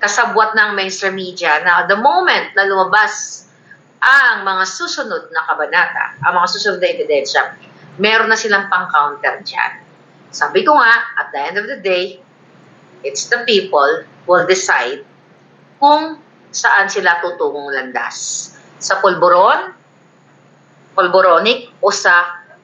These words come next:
bangag. Alright? Sa pagiging, ah, pulboronic at bangag, iisa lang yon, mga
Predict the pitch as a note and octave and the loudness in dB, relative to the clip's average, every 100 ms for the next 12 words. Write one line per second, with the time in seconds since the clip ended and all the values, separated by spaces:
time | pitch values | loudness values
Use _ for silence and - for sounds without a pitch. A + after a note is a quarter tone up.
0 | - D3+ C#3 C#3 G#3 - _ _ _ _ | -2 -2 0 -2 -4 -20 _ _ _ _
1 | _ _ _ B2+ C3 G3+ C4 - - - | _ _ _ -2 2 2 0 -4 -16 -20
2 | - - - G3 F3 F#3 G3 F#3+ G#3+ G#3 | -20 -20 -6 -4 -2 -2 -4 -4 -4 -4
3 | - - - F3+ F3+ F#3 F#3 G3+ G#3 G3 | -8 -10 -2 0 2 2 4 4 2 -2
4 | - - F3 F3+ F3 C#3 - - C#3+ C#3 | -2 -2 0 0 -2 -8 -8 -4 -2 -2
5 | C#3+ D3 B2+ A#2 | -2 -2 -2 -6